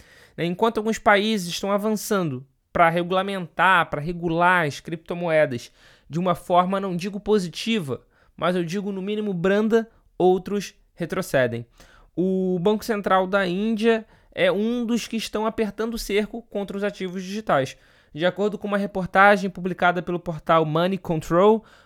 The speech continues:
o R B I, que é o Banco Central da Índia, recomendou ao governo do país que proibisse os criptoativos. O R B I alegou que as moedas digitais representam um risco à estabilidade monetária da Índia.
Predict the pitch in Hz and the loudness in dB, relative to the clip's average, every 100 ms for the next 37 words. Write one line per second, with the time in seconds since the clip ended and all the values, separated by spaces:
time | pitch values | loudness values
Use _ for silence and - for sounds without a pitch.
0 | - 156 175 175 165 165 220 - - 147 | -6 2 2 4 2 2 0 -4 -2 0
1 | 139 139 143 - 147 139 139 151 156 156 | 0 0 -2 -4 -4 0 2 2 -2 -2
2 | 180 180 - _ 214 208 220 233 214 214 | -6 -8 -14 _ -2 2 2 2 2 2
3 | 214 202 196 196 190 190 180 190 - - | 2 0 -2 -2 -2 -2 -2 -4 -8 -4
4 | 254 262 226 269 - 120 - - - 156 | -2 2 2 2 0 -6 -10 -12 -8 -8
5 | 180 196 - 139 117 - _ - - 160 | -4 -6 -4 -4 -4 -10 _ -20 -2 2
6 | 180 170 180 208 208 190 170 214 226 196 | 2 2 0 0 0 -2 -2 -2 -2 -4
7 | 160 156 165 156 165 160 160 180 196 190 | 0 0 -2 -8 -8 -2 0 0 -4 -8
8 | 190 185 202 214 226 180 220 - 214 208 | -8 -6 -8 -6 -4 -2 -4 -4 -4 -4
9 | 233 214 214 175 170 190 196 190 180 165 | -6 -4 -4 -4 -4 -4 -6 -6 -2 -2
10 | 175 214 185 143 127 | -2 -2 -2 -2 -4